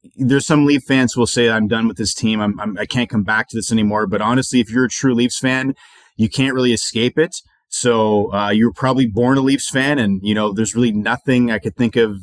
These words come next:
you know, that would happen on the ice that would probably drive you away from the team.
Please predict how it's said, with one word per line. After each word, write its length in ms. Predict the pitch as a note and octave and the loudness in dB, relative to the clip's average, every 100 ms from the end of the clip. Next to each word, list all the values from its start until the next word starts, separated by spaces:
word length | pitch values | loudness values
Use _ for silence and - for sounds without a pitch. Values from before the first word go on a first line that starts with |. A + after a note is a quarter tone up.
| - | -4
you 100 | A#2 | 0
know, 100 | A2 | 0
that 80 | A2 | 0
would 100 | G#2+ | 0
happen 260 | A#2 - B2+ | 0 0 0
on 80 | |
the 140 | A2+ G#2+ | 0 0
ice 160 | A2+ | 0
that 80 | A#2 | -2
would 100 | G#2+ | -4
probably 260 | B2 A#2 G#2+ | -4 -4 -4
drive 380 | F#2+ G#2+ A2 A#2+ | -2 -2 0 2
you 140 | B2 | 2
away 180 | A#2+ B2+ | 2 0
from 160 | B2+ | 0
the 80 | B2 | 0
team. 380 | - B2 C3+ F3+ | 0 0 0 0